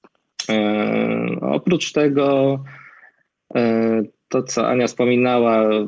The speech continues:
Polkot z-, oferuje moż-, m, programistom możliwość wybrania swojej ścieżki rozwoju i dzięki temu programista może samodzielnie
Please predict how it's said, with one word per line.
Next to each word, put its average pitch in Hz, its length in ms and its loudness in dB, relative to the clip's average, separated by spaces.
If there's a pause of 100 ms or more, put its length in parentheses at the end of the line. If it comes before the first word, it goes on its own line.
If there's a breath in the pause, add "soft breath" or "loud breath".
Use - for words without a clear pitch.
(100)
Polkot 139 500 0
z-, 120 880 0
oferuje 127 500 0
moż-, - 800 -6
m, 127 420 0
programistom 123 520 2
możliwość 117 840 0
wybrania 113 540 0
swojej 110 340 0
ścieżki - 480 -2
rozwoju 110 880 0 (200)
i 117 600 2
dzięki 113 460 -2
temu 120 520 0 (560 soft breath)
programista 127 560 0
może 120 240 0
samodzielnie 123 760 -2